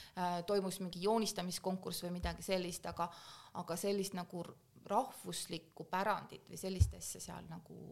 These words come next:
üldse ei esinenud, et ma võin jälle öelda, et võib-olla kohalikes koolides on seda rohkem, aga ka kohalikes koolides, kuna, eks ju, on väga tugev rah-,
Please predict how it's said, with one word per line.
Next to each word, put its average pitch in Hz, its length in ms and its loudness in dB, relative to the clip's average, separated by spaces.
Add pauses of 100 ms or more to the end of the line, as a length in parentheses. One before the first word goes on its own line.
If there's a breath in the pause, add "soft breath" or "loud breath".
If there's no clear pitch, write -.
(240)
üldse 190 480 -4
ei 160 300 -8 (100)
esinenud, 170 580 -2
et - 120 -12 (220)
ma 185 260 2
võin 196 340 0
jälle 190 200 6
öelda, 180 340 6
et - 80 2
võib-olla 170 400 -2
kohalikes 175 500 2
koolides 165 540 0 (140)
on 151 120 -6
seda 165 240 -10
rohkem, 185 560 0 (300 loud breath)
aga 180 180 -2
ka 165 120 -8
kohalikes 208 560 4
koolides, 185 460 0
kuna, 180 360 0
eks - 220 -4
ju, 175 100 0
on 165 240 -2 (480 loud breath)
väga 208 240 4
tugev 208 280 -2
rah-, 214 220 -4